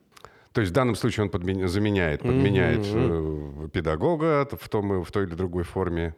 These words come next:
Speaker 1: И тот чувак, который, э, провел с ним, э, и не хват-, стало ему не хватать свежего воздуха и, и чего-то там, ну, в общем, как это,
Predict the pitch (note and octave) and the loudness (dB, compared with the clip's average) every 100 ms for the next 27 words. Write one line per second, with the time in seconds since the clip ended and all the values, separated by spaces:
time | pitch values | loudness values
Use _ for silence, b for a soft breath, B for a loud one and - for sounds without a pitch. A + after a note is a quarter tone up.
0 | _ - B2+ B2+ G#2 B2+ E3+ - G#2+ B2 | _ -8 -2 -2 -2 -2 -2 -2 -4 -2
1 | B2+ A#2 F#2+ F2+ F2 - G2+ G2 E2 - | 0 0 -2 0 -2 0 2 2 0 -2
2 | F#2+ E2 D#2+ D#2+ D#2+ D#2 D#2 D2+ F2 F2 | -2 0 0 -2 0 0 -2 -2 -2 -2
3 | F2 E2 F2+ E2+ - - G2 F2+ E2 E2 | -2 -2 -2 -4 -6 -4 0 0 0 -2
4 | D#2 E2 D#2+ D#2 - E2 D#2 D#2 D2+ C3 | -2 -4 -2 -4 -2 -2 0 -2 -2 -4
5 | G#2+ F2 - D2+ C2+ C2+ - B1+ - F#2+ | -2 -4 -4 -4 -4 -8 -12 -14 -10 -8
6 | G2+ F#2+ F2+ - F2 - F2 F2 E2 F2+ | -6 -8 -10 -6 -4 -4 -2 -2 0 -2
7 | D2 E2+ F2+ G2 F#2 - G2 - | -2 -2 -4 -4 -4 -4 -6 -8